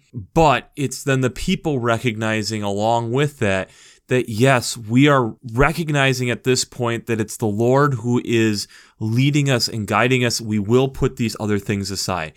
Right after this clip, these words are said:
Joshua trying to help them recognize this is a very jealous God who is very much about his people. And God really doesn't like the idea of sharing that with someone else. But it's this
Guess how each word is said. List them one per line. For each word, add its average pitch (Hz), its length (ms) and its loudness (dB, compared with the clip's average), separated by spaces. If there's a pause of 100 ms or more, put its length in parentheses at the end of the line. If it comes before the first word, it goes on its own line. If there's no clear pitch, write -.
(320)
Joshua 139 760 2
trying 131 460 -2
to 123 220 -2
help 123 360 -2
them 131 220 -2
recognize 123 640 -2 (460)
this 123 340 4
is 185 120 -2
a 180 80 2
very 127 420 4
jealous 110 540 0
God 120 400 2
who 113 160 0
is 101 160 -2
very 123 420 2
much 127 420 0
about 117 440 0
his 117 260 -4
people. 98 480 -4 (320)
And 110 180 -2
God 131 400 2
really 147 380 6
doesn't 131 300 0
like 120 220 0
the 123 120 0
idea 110 500 0 (320)
of 110 360 0
sharing 123 680 0
that 95 300 -4
with 104 200 0
someone 101 360 -2
else. 82 440 -6 (120)
But 127 100 2
it's - 260 -2
this 113 380 -2